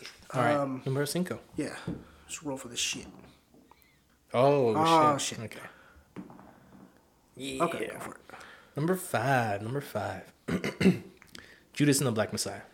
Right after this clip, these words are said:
Speaker 2: That's right. Holy
Speaker 1: Yeah,
Speaker 2: shit.
Speaker 1: that
Speaker 2: I
Speaker 1: is,
Speaker 2: forgot
Speaker 1: that's
Speaker 2: about that
Speaker 1: right.
Speaker 2: movie.
Speaker 1: Yeah, shit was fucking
Speaker 2: That was
Speaker 1: great.
Speaker 2: in February, huh?
Speaker 1: Mm-hmm.
Speaker 2: Fuck.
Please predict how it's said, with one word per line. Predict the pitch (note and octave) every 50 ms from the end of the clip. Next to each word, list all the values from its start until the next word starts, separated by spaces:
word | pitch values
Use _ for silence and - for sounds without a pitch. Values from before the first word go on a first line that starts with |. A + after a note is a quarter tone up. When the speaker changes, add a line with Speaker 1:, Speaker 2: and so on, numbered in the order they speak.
| - _ _ _ - - - - - - - - - - - - _ _ _ _ _ _ _ _ _ _ _ _ _ _ _ _ - _ _ _ _ -
Speaker 2:
That's | - C4 C#4 C#4 - C4
right. | B3 A#3+ A#3+ D4 D#4+ D#4 C4+ F3 -
Holy | - G3+ D4 E4 D#4+ E4 D3+
Speaker 1:
Yeah, | D3+ C#3+ B2+ A2+
Speaker 2:
shit. | - D4+ - - - -
Speaker 1:
that | C#3 D#3
Speaker 2:
I | F#3
Speaker 1:
is, | D#3+
Speaker 2:
forgot | D3 - -
Speaker 1:
that's | - -
Speaker 2:
about | - A2+
that | G#2+
Speaker 1:
right. | G2+ F#2+
Speaker 2:
movie. | F#2+ - B2
Speaker 1:
Yeah, | B2+ C3+ A2 G#2+ G#2+ - - - -
shit | - - F3 B2+
was | G#2+ - -
fucking | A2+ - B3
Speaker 2:
That | C#4+ D#4
was | E4+ E4+
Speaker 1:
great. | C#4+ -
Speaker 2:
in | -
February, | - C#4 E4 F4 D#4 A3 G3 D#3+ D3+ D#3
huh? | D3+ F3+ B3 A3+ D3 C#3 C3
Speaker 1:
Mm-hmm. | - E3 D#3+ G#3 C#4 - - - - - - - - _
Speaker 2:
Fuck. | - - - - - F#4 F4 D#4+ C#4 A3 E3 D3+ B2+ A2 - - - -